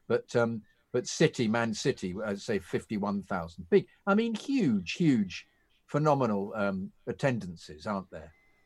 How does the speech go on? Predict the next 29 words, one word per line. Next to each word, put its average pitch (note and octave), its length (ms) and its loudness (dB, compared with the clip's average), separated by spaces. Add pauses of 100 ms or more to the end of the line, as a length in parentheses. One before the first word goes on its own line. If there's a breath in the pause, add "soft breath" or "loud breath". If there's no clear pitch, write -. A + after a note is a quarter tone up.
(120)
Fifty-three B2 560 0
thousand F#2+ 460 0
against F#2+ 360 -6
Arsenal. F2 480 -6 (400 soft breath)
And, C3 120 2
of C3+ 60 2
course, D#3 180 4
there D3 100 4
was C#3 120 2
the D3+ 120 6
other D#3 160 6
thing B2 220 2
that A#2 140 -2
came, B2 160 0
was B2+ 180 0
you, B2 100 0 (220 soft breath)
was B2+ 120 2
Mulligan C3+ 520 4
came G#2+ 240 2
in G2 100 0
and F#2+ 180 -2
played, G2+ 300 2
who G#2 140 0
was G#2 160 -2
a, G#2+ 180 4 (300 soft breath)
a A#2+ 80 0
really B2 320 6
terrific G#2+ 560 -2
player, E2+ 440 0